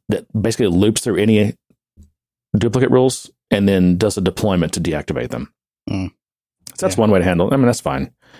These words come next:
Speaker 1: Um, and then the other one is, um,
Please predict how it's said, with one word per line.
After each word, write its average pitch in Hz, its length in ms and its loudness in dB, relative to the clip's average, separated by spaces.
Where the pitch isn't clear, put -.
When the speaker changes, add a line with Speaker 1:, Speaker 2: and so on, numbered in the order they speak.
Speaker 1:
Um, 73 480 -4
and 90 180 -2
then 87 420 -2
the 123 80 -2
other 233 120 2
one 247 100 4
is, 190 200 2
um, 101 400 2